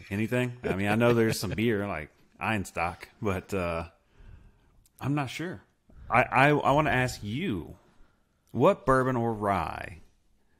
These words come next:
Speaker 2: 'Cause I, I gotta think of a, a particular brand. Like, what do you think Santa would drink?
Speaker 1: Well, so I, I went through this just li-, like you did, because I was like, "Okay, clearly," I went to the, I didn't go Midsummer's Night, or went, not Midsummer's Night, yeah, Midwinter's Night.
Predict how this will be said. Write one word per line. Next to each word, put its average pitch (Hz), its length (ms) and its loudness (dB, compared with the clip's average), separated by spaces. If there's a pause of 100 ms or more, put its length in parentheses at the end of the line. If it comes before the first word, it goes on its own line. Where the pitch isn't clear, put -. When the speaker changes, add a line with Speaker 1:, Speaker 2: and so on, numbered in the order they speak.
(340)
Speaker 2:
'Cause - 100 -2
I, 139 220 4
I 123 60 2
gotta 127 140 2
think 123 180 -2
of 101 80 -2
a, 95 160 0
a - 140 -8
particular 113 440 -4
brand. 90 840 -2 (120)
Like, 85 280 -6 (1000)
what 208 200 -2
do 113 80 0
you 123 160 2
think 78 280 -10
Santa - 260 -16
would - 100 -20
drink? - 280 -20 (1080)
Speaker 1:
Well, 151 80 0
so 190 120 2
I, 180 300 -2
I 170 120 0
went 208 240 4
through 175 120 6
this 156 320 4 (200)
just 131 360 4
li-, 117 200 4
like 101 280 4
you 98 140 4
did, 90 240 -4
because 104 300 0
I 113 160 2
was 107 160 0
like, 95 160 0
"Okay, 104 380 -2
clearly," 143 880 2 (440)
I 113 100 4
went 113 180 12
to 123 100 8
the, 110 320 10
I 113 140 6
didn't 151 240 0
go 151 200 2
Midsummer's 120 720 -2
Night, 113 160 -4
or 101 200 2
went, 101 240 0
not 95 180 -2
Midsummer's 90 400 -6
Night, 90 180 -8
yeah, 95 260 0
Midwinter's 95 520 2
Night. 87 240 -2